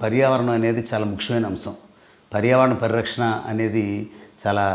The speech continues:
గొప్పగా, దీని మీద చాలా చాలా కార్యక్రమాలు చేస్తుంటారు, అవగాహన కల్పించడాలు కానీ. ఈ డ్రాయింగ్ కాంపిటీషన్స్ ముఖ్య ఉద్దేశం ఈ విద్యార్థిని విద్యార్థుల్లో ఖచ్చితంగా దాని మీద ఒక అవగాహన వస్తుంది.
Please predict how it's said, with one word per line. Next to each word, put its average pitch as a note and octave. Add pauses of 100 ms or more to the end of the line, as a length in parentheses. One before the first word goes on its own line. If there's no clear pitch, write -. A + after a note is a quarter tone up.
(220)
గొప్పగా, A2+ (440)
దీని G#2+
మీద A2+ (160)
చాలా G2+ (100)
చాలా A2+ (100)
కార్యక్రమాలు G#2
చేస్తుంటారు, G2+
అవగాహన G#2 (100)
కల్పించడాలు G2
కానీ. F#2+ (640)
ఈ C3+ (120)
డ్రాయింగ్ C3+
కాంపిటీషన్స్ C#3 (180)
ముఖ్య A2
ఉద్దేశం A#2 (800)
ఈ A2+
విద్యార్థిని C#3 (120)
విద్యార్థుల్లో A2+ (720)
ఖచ్చితంగా B2 (320)
దాని A#2
మీద C#3
ఒక C3
అవగాహన A2+ (100)
వస్తుంది. A#2+